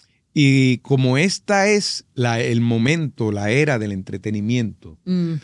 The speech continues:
Speaker 1: la gente tiene que estar entretenida siempre.
Speaker 2: Exactamente.
Speaker 1: No hay momento para el ocio. Yo a veces echo de menos el silencio, te lo digo de
Speaker 2: Total,
Speaker 1: verdad.
Speaker 2: total, total. No hay silencio con las redes
Speaker 1: No hay
Speaker 2: sociales.
Speaker 1: silencio con las redes sociales.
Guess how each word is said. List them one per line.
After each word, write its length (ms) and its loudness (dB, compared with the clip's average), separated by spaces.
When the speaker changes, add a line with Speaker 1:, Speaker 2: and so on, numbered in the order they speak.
Speaker 1:
la 200 0
gente 220 0
tiene 160 -2
que 80 0
estar 220 -2
entretenida 1160 -2
siempre. 680 -2
Speaker 2:
Exactamente. 640 -4
Speaker 1:
No 140 4
hay 100 2
momento 500 0
para 200 0
el 120 -4
ocio. 520 0
Yo 140 2
a 60 4
veces 320 2
echo 220 2
de 100 4
menos 240 2
el 80 2
silencio, 640 -8
te 120 -2
lo 120 -2
digo 240 0
de 80 0
Speaker 2:
Total, 360 0
Speaker 1:
verdad. 140 -6
Speaker 2:
total, 440 -2
total. 300 -2
No 80 2
hay 80 2
silencio 480 0
con 100 -2
las 120 0
redes 220 0
Speaker 1:
No 180 2
hay 120 0
Speaker 2:
sociales. 80 -6
Speaker 1:
silencio 460 -10
con 80 -10
las 120 -12
redes 220 -12
sociales. 520 -16